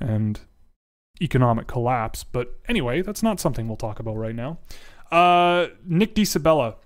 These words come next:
Better bet to have more points in their first five years in the league, Stützle or Rossi? Hmm. I'm going to go with, you know, I think, I think Stützle will have more success in his first five years in terms of scoring.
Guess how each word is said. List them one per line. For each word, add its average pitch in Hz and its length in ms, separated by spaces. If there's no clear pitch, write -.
Better 220 200
bet 196 200
to 185 80
have 165 180
more 170 120
points 160 320
in 151 60
their 143 100
first 151 300
five 139 240
years 135 260
in 135 80
the 127 60
league, 123 240
Stützle - 380
or 156 260
Rossi? 117 560
Hmm. 160 680
I'm 240 260
going 202 300
to 170 100
go 165 560
with, 147 640
you 190 80
know, 202 120
I 220 140
think, 240 200
I 202 100
think 247 180
Stützle 196 540
will 165 160
have 143 400
more 139 240
success 135 460
in 131 60
his 123 120
first 127 280
five 113 280
years 113 300
in 113 80
terms 123 220
of 110 60
scoring. 104 600